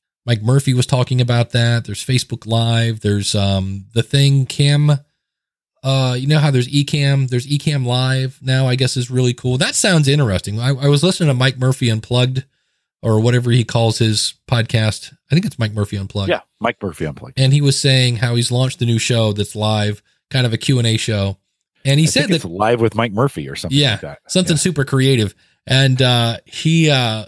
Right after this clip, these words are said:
Speaker 1: he was saying that with Ecamm, you can pull in, like, five people. And I went, "Wait, hold on. Now, now you've got my attention." I'm like, "If that,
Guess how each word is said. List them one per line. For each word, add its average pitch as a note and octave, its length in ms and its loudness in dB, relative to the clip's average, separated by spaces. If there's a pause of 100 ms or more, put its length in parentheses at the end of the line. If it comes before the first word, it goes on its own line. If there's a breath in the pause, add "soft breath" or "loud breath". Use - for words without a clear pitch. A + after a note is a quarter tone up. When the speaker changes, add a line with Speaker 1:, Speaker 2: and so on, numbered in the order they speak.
Speaker 1:
he G3 160 -4
was G3+ 160 0
saying A3 300 0
that C3+ 80 0
with C3 100 -2
Ecamm, D#3 460 0
you E3+ 80 0
can D#3 140 -2
pull A3+ 240 0
in, A3+ 120 -2
like, D3+ 220 0
five A3+ 500 -6
people. A#3 380 0
And C3 80 0
I C#3+ 80 4
went, C#3 260 2
"Wait, F#3 380 -2
hold F3+ 200 2
on. F#3 340 0 (460)
Now, F#3+ 400 2
now F3+ 180 2
you've F#3+ 180 2
got F#3+ 160 0
my G3+ 100 0
attention." G3+ 680 0
I'm D3+ 140 2
like, D3 220 2
"If C#3 120 -2
that, D#3+ 240 0